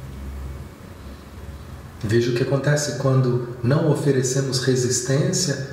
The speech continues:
a isso que tá sendo visto como ruído,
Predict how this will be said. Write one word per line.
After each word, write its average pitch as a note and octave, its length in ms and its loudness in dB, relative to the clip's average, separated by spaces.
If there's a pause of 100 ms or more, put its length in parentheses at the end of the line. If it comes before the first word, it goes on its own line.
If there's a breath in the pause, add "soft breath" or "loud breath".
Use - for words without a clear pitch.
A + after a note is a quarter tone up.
(140)
a A#2+ 80 2
isso D3+ 420 4
que C3+ 120 -2
tá C3 200 2
sendo C3+ 520 2
visto A#2+ 460 0
como A#2 540 0 (160)
ruído, A2+ 640 0